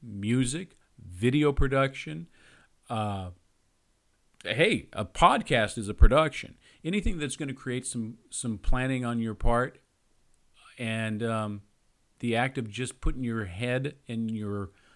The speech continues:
hands into action, into creating something. The way this works is that, so, you know, I talked about the fight or flight pro-,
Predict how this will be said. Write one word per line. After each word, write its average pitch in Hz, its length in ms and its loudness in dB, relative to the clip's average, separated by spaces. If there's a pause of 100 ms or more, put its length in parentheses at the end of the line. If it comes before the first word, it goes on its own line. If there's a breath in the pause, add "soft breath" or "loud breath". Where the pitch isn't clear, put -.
(160 soft breath)
hands 113 680 -2
into 113 300 -6
action, 120 540 -6 (240 soft breath)
into 104 220 -10
creating 90 460 6
something. - 440 -12 (1120 loud breath)
The 127 200 -4
way 180 200 6
this 214 240 0
works 160 380 -2
is 123 380 -2
that, 120 320 -4
so, 139 420 2 (240)
you 160 100 -4
know, 135 100 6
I 131 80 8
talked 185 280 2
about 139 320 4
the 117 240 0
fight 135 300 2
or 110 80 0
flight 123 440 -4
pro-, 101 300 -4